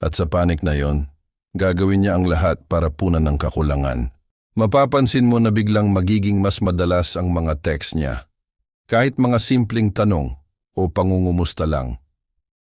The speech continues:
Minsan, mas madami rin ang compliments niya na dati naman ay wala lang sa kanya. Sa social media,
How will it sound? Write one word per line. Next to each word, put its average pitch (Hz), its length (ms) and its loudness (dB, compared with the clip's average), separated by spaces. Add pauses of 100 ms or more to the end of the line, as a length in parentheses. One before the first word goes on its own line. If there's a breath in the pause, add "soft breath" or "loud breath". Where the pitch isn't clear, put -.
(200)
Minsan, 104 640 0 (320)
mas - 240 -2
madami 127 480 2
rin 117 160 2
ang 107 80 2
compliments 90 720 -2
niya 71 320 -6 (240)
na 104 80 0
dati 101 400 2
naman 73 320 0
ay 78 80 -2
wala 80 320 0
lang 73 240 -2
sa - 80 -6
kanya. 69 480 -6 (1120)
Sa - 160 -4
social 147 480 2
media, 71 640 0